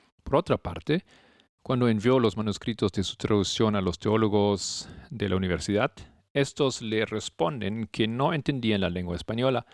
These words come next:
aparte de que no veían con buenos ojos la traducción de la Biblia,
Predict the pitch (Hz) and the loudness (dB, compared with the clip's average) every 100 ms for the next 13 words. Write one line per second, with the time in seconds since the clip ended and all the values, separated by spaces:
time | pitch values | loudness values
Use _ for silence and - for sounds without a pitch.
0 | - - - _ - - 113 - 110 107 | -20 -20 -20 _ -12 -2 0 0 0 0
1 | - 101 107 117 127 107 95 95 107 104 | 0 0 2 2 2 0 2 2 2 0
2 | - 90 101 110 123 135 151 - 95 - | -4 -4 0 0 0 0 0 0 -4 -6
3 | 90 - - 101 95 95 104 107 107 101 | -8 -4 -2 2 2 2 2 2 2 0
4 | - | -4